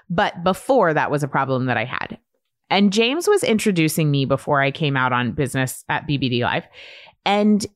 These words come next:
he said something which was really surprising to me. He was just talking about, like, my bio. And then he said, You know, there are people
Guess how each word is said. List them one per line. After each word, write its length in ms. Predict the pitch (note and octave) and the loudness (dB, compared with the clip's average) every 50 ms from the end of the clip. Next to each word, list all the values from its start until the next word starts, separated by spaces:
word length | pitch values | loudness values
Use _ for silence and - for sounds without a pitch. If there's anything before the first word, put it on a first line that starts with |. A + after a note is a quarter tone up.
| _ _ | _ _
he 480 | - - - - C#4 C#4 C#4 D4 D#4 E4 | -8 -6 -2 0 2 2 4 4 2 2
said 440 | D#4 - - - G4+ G#4 A#4 G#4+ F4+ | 0 -2 -2 0 0 0 0 -2 -4
something 500 | E4 - B3 F#3+ E3 D#3 - D3+ D#3 D#3 | -4 -2 -2 -2 0 0 -2 -2 0 0
which 200 | D#3+ E3 E3 - | 0 0 0 0
was 220 | G#3 G3 G3 - G3 | 0 -2 -2 -2 -4
really 500 | F#3+ F3+ G3 A3+ C4+ D4 C#4 E4 E4 E4 | -4 -2 0 2 4 4 4 6 4 4
surprising 760 | - - B3+ - - A#3+ A3+ B3 C#4+ D4+ A#3 G#3 E3 D#3+ D3+ | 2 0 -4 -4 -2 -2 -2 0 0 0 0 0 -2 -2 -2
to 100 | E3+ D#3 | -2 -2
me. 380 | C#3 A#2 A2 A2+ D3 F3+ - _ _ - - - - _ _ _ _ _ _ _ _ _ | -2 -2 -2 -2 -2 -4 -6 _ _ -20 -20 -20 -20 _ _ _ _ _ _ _ _ _
He 140 | - B3 B3+ | -2 0 2
was 140 | B3 A#3+ A3 | 2 2 2
just 180 | A3+ A#3+ - - | 0 -2 -2 -2
talking 340 | A#3+ G#3+ G3+ - G#3 F#3+ F#3 | -2 -2 0 0 0 0 2
about, 440 | F3+ F3+ E3+ E3 D#3+ D#3 - - | 2 2 2 2 0 0 0 0
like, 180 | F3 E3 D#3+ D#3+ | 0 0 2 2
my 160 | E3 D#3 D#3 | 0 0 0
bio. 640 | D3 C#3+ D3 C3 C3 C3 B2 A#2+ A#2 C3+ F#3 G#3+ A3+ - _ _ _ _ _ _ _ _ _ _ _ _ - | 0 0 0 0 0 0 0 0 2 0 0 -2 -4 -8 _ _ _ _ _ _ _ _ _ _ _ _ 0
And 180 | F#3+ F#3 F#3 F#3 | 2 2 4 4
then 180 | F#3+ G3 G#3 | 2 2 2
he 240 | G#3+ G#3 A3 G#3 G3+ | 2 4 4 4 4
said, 560 | G3 - - G3+ F3+ F3 E3+ E3+ F3 E3 F3 - - - - - - _ _ _ _ _ _ _ _ _ _ _ _ _ _ - | 2 2 0 2 2 4 4 2 2 2 0 -2 -4 -8 -18 -20 -20 _ _ _ _ _ _ _ _ _ _ _ _ _ _ -4
You 160 | F3+ G3+ A3+ | -2 0 2
know, 220 | A#3 A#3+ A#3+ A#3+ | 4 4 2 2
there 180 | A3 A#3 A3+ A3 | 2 2 2 4
are 160 | G#3+ G#3+ G#3 | 2 2 0
people 800 | - - - C#4+ D4 C#4 - C#4 B3+ A#3+ A#3 A#3 A3 G#3+ - | -2 -2 0 0 0 0 0 2 4 4 4 4 4 2 2